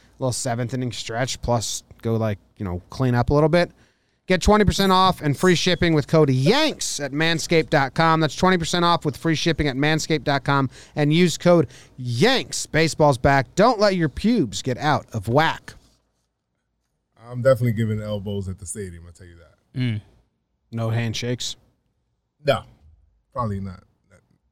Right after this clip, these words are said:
Speaker 2: It's gonna be a little while.
Speaker 1: All right, did I mute this? I did. Let's go right into it.
Speaker 3: Let's get it.
Speaker 1: First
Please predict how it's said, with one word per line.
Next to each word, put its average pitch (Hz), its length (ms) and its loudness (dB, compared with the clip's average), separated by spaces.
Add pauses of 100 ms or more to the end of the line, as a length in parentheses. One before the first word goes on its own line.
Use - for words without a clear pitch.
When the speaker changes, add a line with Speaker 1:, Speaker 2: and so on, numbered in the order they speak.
(460)
Speaker 2:
It's - 100 -20
gonna 98 180 -16
be 95 120 -16
a - 20 -18
little 92 220 -20
while. 90 260 -20 (760)
Speaker 1:
All 127 120 -2
right, 110 200 -2
did 113 140 -6
I 117 100 -4
mute 151 320 2
this? 165 540 0
I - 100 -16
did. 139 520 2 (180)
Let's 98 300 -6
go 123 400 0
right 113 340 2
into 123 320 0
it. 113 40 -2
Speaker 3:
Let's - 180 -8
get 120 260 -2
it. 113 120 -2
Speaker 1:
First 139 400 -2